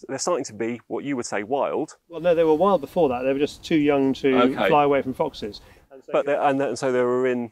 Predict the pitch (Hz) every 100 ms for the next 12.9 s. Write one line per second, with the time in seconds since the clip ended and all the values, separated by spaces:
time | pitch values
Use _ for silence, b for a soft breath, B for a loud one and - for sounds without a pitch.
0 | - 139 156 143 160 196 208 - 156 139
1 | 147 - 160 143 170 110 - 123 120 107
2 | - 90 135 139 131 156 123 110 107 110
3 | - - - - 147 127 B B 160 208
4 | 180 165 - - 170 - 170 165 - 160
5 | - 175 175 180 170 170 156 147 156 -
6 | 165 147 156 170 151 139 139 147 - 156
7 | 151 156 123 - 120 113 - 143 131 135
8 | 131 123 - 160 156 156 165 156 135 143
9 | 143 127 - 113 120 147 151 - 165 170
10 | 190 185 185 175 170 - - - 57 65
11 | - - _ _ - 143 131 92 - -
12 | 147 196 165 147 131 90 90 - -